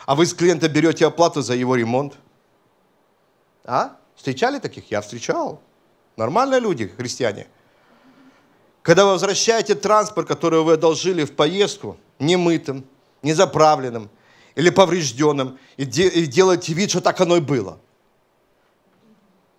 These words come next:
Я говорю сегодня тяжелые вещи, потому что это принцип. Если мы хотим видеть Бога, который обеспечивает нас в нашей жизни,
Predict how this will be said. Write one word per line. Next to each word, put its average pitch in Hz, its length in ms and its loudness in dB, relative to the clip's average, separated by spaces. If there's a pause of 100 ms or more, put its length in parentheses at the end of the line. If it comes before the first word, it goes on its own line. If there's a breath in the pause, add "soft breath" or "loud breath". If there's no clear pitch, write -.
(1300)
Я 180 100 0
говорю 202 280 4
сегодня 190 360 0
тяжелые 180 400 -2
вещи, 196 200 -4
потому 160 340 -6
что 151 400 -6 (220)
это 143 160 -6
принцип. 147 400 -12 (1300 soft breath)
Если 226 320 2
мы 226 100 2
хотим 226 480 -2
видеть 180 420 -10 (300)
Бога, 208 400 2
который 202 280 -4
обеспечивает 208 760 -6
нас 180 340 -4
в - 40 -20
нашей 175 260 -6
жизни, 123 420 -8